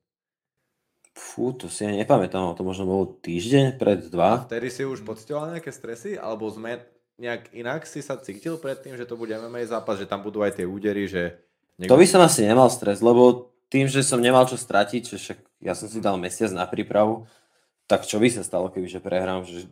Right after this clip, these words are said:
Speaker 1: nemohol mi
Speaker 2: Hej,
Speaker 1: nikto
Speaker 2: ale
Speaker 1: nič povedať, že
Speaker 2: myslím
Speaker 1: som
Speaker 2: stres
Speaker 1: prehral.
Speaker 2: toho, že ti niekto môže, akože možno viac ublížiť, alebo že to je t-, že neviem, jak si zvyknutý, či si zvyknutý sa by-, pobiť s niekým, <laughs> alebo tak,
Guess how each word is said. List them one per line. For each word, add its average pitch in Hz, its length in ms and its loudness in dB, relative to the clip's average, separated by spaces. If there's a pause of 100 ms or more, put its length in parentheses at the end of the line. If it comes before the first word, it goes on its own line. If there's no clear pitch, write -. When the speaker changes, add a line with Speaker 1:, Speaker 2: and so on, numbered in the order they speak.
(120)
Speaker 1:
nemohol 101 360 -4
mi 143 80 2
Speaker 2:
Hej, - 120 2
Speaker 1:
nikto 110 120 0
Speaker 2:
ale 120 80 2
Speaker 1:
nič - 120 -10
povedať, 104 400 0
že - 80 -6
Speaker 2:
myslím 92 240 -2
Speaker 1:
som 135 160 -8
Speaker 2:
stres 139 160 0
Speaker 1:
prehral. - 160 -4
Speaker 2:
toho, 139 160 -2
že 131 160 -6
ti 131 80 -20
niekto 131 240 -6
môže, 123 320 -4 (720)
akože 90 320 -8
možno 101 240 -8
viac 101 320 0
ublížiť, 120 480 -8
alebo 98 240 -6
že 101 120 -14
to 101 120 -10
je 98 160 -2
t-, - 160 -20 (200)
že 95 100 -14 (100)
neviem, 92 400 -8
jak 80 80 -10
si - 80 -12
zvyknutý, 90 480 -8
či - 80 -18
si 90 80 -8
zvyknutý 90 400 -12
sa 85 240 -4
by-, 90 320 -10
pobiť 92 320 -8
s 92 80 -20
niekým, 95 360 -14
<laughs> 117 40 -12
alebo 104 280 -10
tak, 113 280 -12